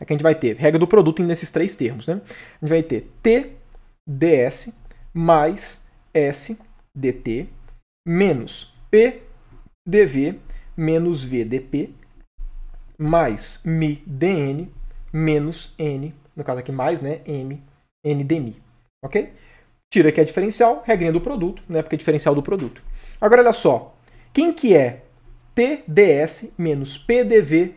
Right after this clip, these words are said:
mais Mi D N? Isso é exatamente D U. Então eu posso cortar esses caras daqui. E, portanto, né, a relação que a gente obtém, que é a relação de Gibbs do Rhein, é que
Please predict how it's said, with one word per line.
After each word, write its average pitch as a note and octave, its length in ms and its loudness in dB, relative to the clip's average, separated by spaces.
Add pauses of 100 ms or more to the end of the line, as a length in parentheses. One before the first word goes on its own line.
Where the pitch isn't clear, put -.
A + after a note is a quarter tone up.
mais E3 380 0
Mi D#3 120 2
D D3+ 120 0
N? A#2+ 320 -4 (280)
Isso - 240 -4
é A3 60 8
exatamente F#3+ 800 4
D F#3 140 2
U. G3 220 0 (380)
Então D3 200 -4
eu E3 80 -2
posso D#3+ 280 -2
cortar F3 440 0
esses F3+ 200 -8
caras F3+ 260 -4
daqui. F3+ 300 -12 (800)
E, D3 40 -14
portanto, E3 480 -2
né, D#3+ 160 0
a F3+ 140 -2
relação D3 360 -2
que C#3+ 80 -4
a C3 60 -4
gente B2+ 180 -10
obtém, F3 400 -4 (760)
que C3+ 140 2
é - 20 12
a F3+ 60 10
relação D3 380 4
de C3 100 -8
Gibbs C3+ 200 -4
do F3+ 100 2
Rhein, D3 280 -4 (380)
é F3 100 -4
que C#3+ 240 -4